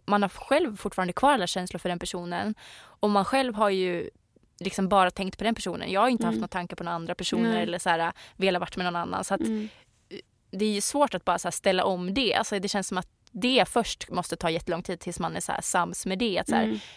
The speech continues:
Speaker 1: jag känner inget för den här personen längre.
Speaker 2: Mm.
Speaker 1: Det känns som det är väldigt långt fram att jag kan så här gå vidare i att jag är över den personen.
Speaker 2: Mm.
Speaker 1: Alltså det känns som att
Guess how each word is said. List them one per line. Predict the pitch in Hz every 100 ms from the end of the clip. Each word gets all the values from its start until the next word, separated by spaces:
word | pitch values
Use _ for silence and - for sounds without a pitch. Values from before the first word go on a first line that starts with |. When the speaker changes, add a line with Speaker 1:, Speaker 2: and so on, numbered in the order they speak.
| -
Speaker 1:
jag | 202 233 208
känner | - 214 220
inget | 180 -
för | -
den | -
här |
personen | - 226 214 262
längre. | 190 175
Speaker 2:
Mm. | - 208 - - - _
Speaker 1:
Det | 180 214 208
känns | 208 190
som | 202
det | 190
är | 190
väldigt | 202
långt | 220 190 -
fram | 254 233 185
att | 180 -
jag | 175
kan | 180
så | -
här | 170
gå | 170 175
vidare | 175 165 165 165
i | 170 170
att | - 185
jag | 170
är | -
över | 233 196 -
den | - -
personen. | - - 214 202
Speaker 2:
Mm. | - - _ _ _
Speaker 1:
Alltså | 214 226
det |
känns | 214 233
som | 226
att | 214 - -